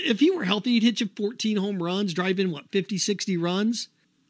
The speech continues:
You know, and this team was kind of put together like that.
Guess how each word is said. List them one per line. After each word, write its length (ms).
You 180
know, 340
and 280
this 140
team 160
was 120
kind 200
of 80
put 180
together 420
like 300
that. 240